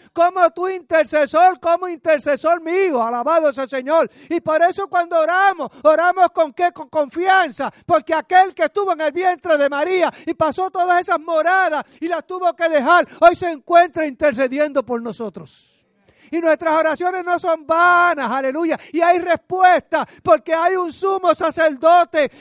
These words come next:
que se hizo hombre, que sufrió y pasó por todas esas etapas que nosotros pasamos, amén.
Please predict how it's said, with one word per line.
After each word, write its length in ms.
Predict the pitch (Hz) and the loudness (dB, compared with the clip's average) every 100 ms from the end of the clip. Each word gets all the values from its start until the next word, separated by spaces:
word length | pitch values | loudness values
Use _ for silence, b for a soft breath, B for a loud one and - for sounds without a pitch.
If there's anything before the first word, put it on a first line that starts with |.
| B | B
que 160 | - 311 | -2 0
se 280 | 330 330 | 2 2
hizo 200 | 359 349 | 0 0
hombre, 520 | 330 330 370 349 311 294 | 4 6 4 2 -4 -2
que 120 | 294 | -4
sufrió 560 | 311 233 302 359 349 b - | -6 -8 -2 2 2 b -10
y 80 | 320 | -8
pasó 400 | 330 294 349 349 | -6 -4 -6 -2
por 160 | 330 | -4
todas 300 | - 339 359 | -2 -4 -4
esas 180 | 339 320 | -4 -4
etapas 380 | 311 349 349 302 | -2 -2 -4 -6
que 120 | 294 | -8
nosotros 460 | 294 285 349 370 277 b | -8 -6 -6 -6 -8 b
pasamos, 720 | - 320 - 339 370 359 285 254 | -2 0 0 0 2 0 -4 -6
amén. 320 | 302 330 | 0 0